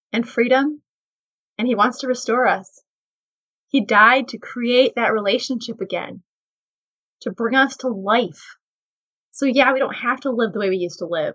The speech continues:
But guys, <laughs> guess what?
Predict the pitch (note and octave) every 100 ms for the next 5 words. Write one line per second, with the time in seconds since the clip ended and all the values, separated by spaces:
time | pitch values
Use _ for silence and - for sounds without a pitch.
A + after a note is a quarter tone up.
0 | - - - - B3+ C4 A#3 - _ _
1 | _ C#4 C4 _ _ _ _ - D4+ F4
2 | C4+